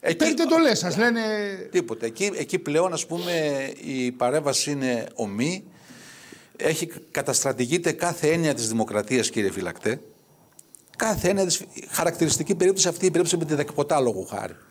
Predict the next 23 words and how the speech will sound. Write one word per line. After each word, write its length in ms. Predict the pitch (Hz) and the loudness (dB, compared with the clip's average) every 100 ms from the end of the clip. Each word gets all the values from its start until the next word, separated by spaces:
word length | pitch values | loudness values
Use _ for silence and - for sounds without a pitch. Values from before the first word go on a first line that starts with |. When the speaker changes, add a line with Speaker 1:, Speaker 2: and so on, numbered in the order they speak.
| - - - - | -20 -20 -20 -6
Speaker 2:
Δεν 120 | 151 | -2
μου 100 | 151 | 0
το 100 | 135 | 2
ρωτάτε, 240 | 117 151 156 | 2 2 2
να 120 | 135 | 0
το, 120 | 127 - | -2 -2
να 80 | 127 | -2
το 100 | 131 | 2
πω 160 | 147 | 4
εγώ. 340 | 135 120 113 80 - - | 4 4 2 0 -10 -4
Speaker 1:
Α, 40 | 143 | 0
θα 100 | 214 | 0
Speaker 2:
Ε, 100 | - - - | 0 -6 -4
λοιπόν, 260 | 165 165 175 | 0 2 2
υπάρχει, 420 | 175 170 214 214 - | 2 2 2 0 -8
υπάρχει 440 | 170 190 208 175 | -2 2 2 0
δηλαδή 400 | 151 151 147 165 | -4 0 2 4
απόφαση 460 | - - 160 160 139 | 2 2 0 0 -4
Δημοτικού 440 | 131 127 131 180 | -4 -4 -4 -2
Συμβουλίου, 720 | - 139 107 104 110 120 95 - - - - - - _ _ _ _ - | -2 -2 -4 -2 2 2 0 -6 -20 -20 -20 -20 -20 _ _ _ _ -8
λοιπόν, 580 | 113 117 131 120 110 107 - - | -4 0 2 2 0 -8 -16 -8
με 320 | 285 320 - - | 0 2 0 -2
μεγάλη 680 | 233 214 226 208 151 117 | -2 2 4 4 4 -2